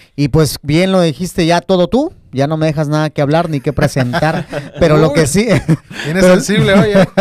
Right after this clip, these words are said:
Speaker 1: <laughs> es que, eh, sencillamente porque me amaneció nublado.
Speaker 2: Ah, sí, cierto. Está nublado hoy.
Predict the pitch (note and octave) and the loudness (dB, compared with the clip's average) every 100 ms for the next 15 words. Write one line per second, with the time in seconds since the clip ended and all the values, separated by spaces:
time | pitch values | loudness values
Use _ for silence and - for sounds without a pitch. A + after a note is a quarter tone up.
0 | - C#4 - B3+ C#3+ - F3 E3+ D#3 C#3+ | -2 -4 -10 0 0 2 0 2 2 0
1 | D3+ C#3 B2 D#3 D#3+ D#3+ D3 C3 C3 B2+ | -2 -4 -2 -2 -2 -4 -6 -4 -2 0
2 | B2+ B2 A#2 C3+ B2+ B2 B2 G2+ - - | 0 -2 -4 -4 -4 -6 -8 -10 -14 -14
3 | A#2+ E3 D#3 G#2+ G#2+ C#3 - C#3 D3+ D3 | -6 -4 -4 -8 -14 -12 -10 -8 -6 -4
4 | D3+ C#3 D3+ | -4 -4 -8